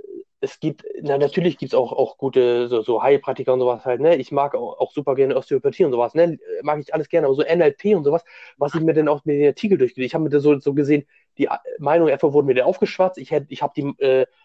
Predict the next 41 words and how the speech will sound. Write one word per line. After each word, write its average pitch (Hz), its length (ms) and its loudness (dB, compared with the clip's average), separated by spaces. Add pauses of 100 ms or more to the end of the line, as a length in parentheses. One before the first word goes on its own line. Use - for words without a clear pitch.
(140)
ich 127 140 -6
hab 151 80 -4
das 143 140 -2
noch 151 80 4
nicht 147 100 0
selber 131 200 4
erlebt, 135 240 2
ich 139 100 -4
war 139 80 0
noch 143 120 2
nicht 131 120 0
so 139 120 2
eine 131 140 0
Veranstaltung, 143 540 -2
aber 135 100 2
ich 135 80 -6
glaub, 165 140 2
das 160 180 -2
ist 160 60 -14
jetzt 175 180 0
in 165 40 2
meinem 156 120 -2
Kopf 165 180 -8
drinne 175 280 4
und - 340 -14
ich - 80 -12
glaub, 175 140 0
deswegen 185 260 0
kann 185 160 -2
ich 170 40 2
mir 170 80 -4
das 165 120 -8
auch - 140 -6
gar 160 120 0
nicht 175 120 -2
so 156 80 0
in 147 80 0
Ruhe 147 240 2
oder 143 100 4
entspannt 139 360 -4
an-, 156 180 -2